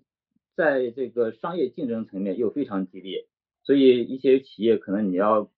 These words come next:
考虑两方面的问题权衡。你比如我们一些客户，他想要，呃，更短的这个，这个控水天数，呃，这样我可以效率，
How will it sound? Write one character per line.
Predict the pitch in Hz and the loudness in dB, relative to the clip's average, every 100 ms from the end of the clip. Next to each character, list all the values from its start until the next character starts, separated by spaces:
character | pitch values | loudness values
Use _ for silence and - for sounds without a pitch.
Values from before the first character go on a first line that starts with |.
| _ | _
考 | - 90 | -4 -2
虑 | 95 104 92 _ _ - | 0 -2 -4 _ _ -6
两 | 92 | -4
方 | 110 | 0
面 | 113 | 0
的 | 104 | 0
问 | 95 | -2
题 | - | -6
权 | _ 90 92 | _ -6 -6
衡。 | 78 - _ _ _ | -10 -16 _ _ _
你 | 101 | 0
比 | 101 | 4
如 | 107 | 6
我 | 95 | 6
们 | 92 | 4
一 | |
些 | 101 107 | 0 2
客 | 110 | 4
户， | 98 98 | 4 2
他 | 90 110 | 2 2
想 | 104 90 | 2 2
要， | 107 101 95 90 - _ _ - | 4 6 4 2 -10 _ _ -14
呃， | 87 87 - | -12 -12 -6
更 | 151 117 | 0 2
短 | 98 80 71 | 2 0 -2
的 | 87 87 _ _ _ _ | -6 -6 _ _ _ _
这 | 101 | -4
个， | 95 98 90 90 85 73 - - - _ _ _ | 2 4 6 4 2 -2 -8 -20 -20 _ _ _
这 | 98 | 0
个 | 95 - _ | 0 0 _
控 | - 269 | 0 0
水 | - | 0
天 | - 98 | -4 -4
数， | - - _ _ _ _ - | -4 -10 _ _ _ _ -8
呃， | 85 73 | -8 -2
这 | - | 4
样 | 110 101 | 4 4
我 | |
可 | 104 | 4
以 | 95 | 4
效 | - 117 | 4 4
率， | 92 | 2